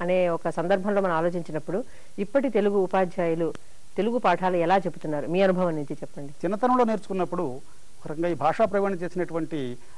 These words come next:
Speaker 2: ఆ వెనకటి తరం పండితులు చాలా చక్కటి తెలుగు చెప్పారు.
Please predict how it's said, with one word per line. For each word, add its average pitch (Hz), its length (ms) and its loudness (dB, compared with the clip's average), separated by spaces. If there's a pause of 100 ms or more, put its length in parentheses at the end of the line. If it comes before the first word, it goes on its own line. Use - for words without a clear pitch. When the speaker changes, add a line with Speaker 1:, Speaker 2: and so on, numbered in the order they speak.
(120)
Speaker 2:
ఆ 143 40 2
వెనకటి 151 320 0
తరం 190 180 2
పండితులు 165 420 0 (380)
చాలా 151 100 -2 (120)
చక్కటి 226 200 2
తెలుగు 180 180 2
చెప్పారు. 131 360 -2